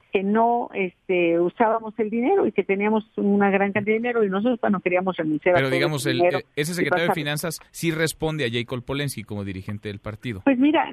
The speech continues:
Speaker 1: yo creo que no es mi amigo, no es mi conocido, no es alguien que yo propuse, opuse, no, es alguien institucional, ¿eh? Es alguien que
Speaker 2: Ujú.
Speaker 1: cuando se, cuando salió el anterior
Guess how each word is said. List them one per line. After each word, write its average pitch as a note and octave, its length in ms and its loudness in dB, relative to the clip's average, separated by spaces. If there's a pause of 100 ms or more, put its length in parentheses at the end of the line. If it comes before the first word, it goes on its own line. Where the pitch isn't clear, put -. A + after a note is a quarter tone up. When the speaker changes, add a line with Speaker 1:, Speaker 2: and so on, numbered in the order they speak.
Speaker 1:
yo B3 220 -2
creo C#4 260 -4
que A3+ 100 -4
no A#3 220 2
es B3+ 160 0
mi G#3+ 100 0
amigo, A3+ 420 2
no A3 100 -4
es G#3+ 100 -10
mi A3 140 -4
conocido, G#3+ 760 2
no G#3+ 120 -2
es G#3 100 -4
alguien F#3+ 320 -4
que E3+ 160 -2
yo F#3+ 260 2
propuse, G#3+ 540 0
opuse, A#3 420 -4 (240)
no, F#4 160 4 (320)
es C4 140 0
alguien C#4+ 320 4
institucional, B3 840 2 (580)
¿eh? B3+ 120 -4 (120)
Es A#3 180 -2
alguien B3+ 320 4
que G#3+ 180 2
Speaker 2:
Ujú. A2 80 -12
Speaker 1:
cuando F#3+ 540 0
se, F#3 300 2 (260)
cuando F#3+ 280 0
salió G#3 280 4
el B3 80 2
anterior B3 420 -2